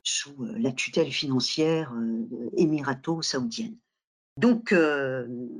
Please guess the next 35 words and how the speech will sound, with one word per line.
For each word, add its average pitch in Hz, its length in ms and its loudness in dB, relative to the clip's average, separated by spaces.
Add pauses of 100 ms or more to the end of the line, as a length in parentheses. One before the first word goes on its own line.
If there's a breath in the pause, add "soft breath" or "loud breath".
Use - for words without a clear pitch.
(120)
voilà, 175 260 4
c'est, - 300 -6
réconcilier 185 580 0
ces, 139 320 -6
ces, 123 260 -10
ces, 117 460 -10
le 135 120 -8
point 151 160 -6
de 139 40 -10
vue 160 120 -12
de - 40 -14
ces - 140 -10
trois 165 220 -2
pays 165 320 2
était, 143 560 -2
euh, 120 120 -12
une 123 300 -6
tâche - 420 2
qui 127 200 -14
tenait 175 260 6
à 147 80 4
cœur 147 320 0
à 123 80 -10
l'administration 135 580 -10
Trump. 226 280 2 (500 loud breath)
Et 156 80 2
donc, 190 380 4
euh, 131 160 -2 (560)
la, 131 320 -8
l'administration 151 880 0
Trump 139 440 -12
a, - 220 -2
arrive 175 400 0 (100)
à - 60 -16 (100)
terme. 202 440 6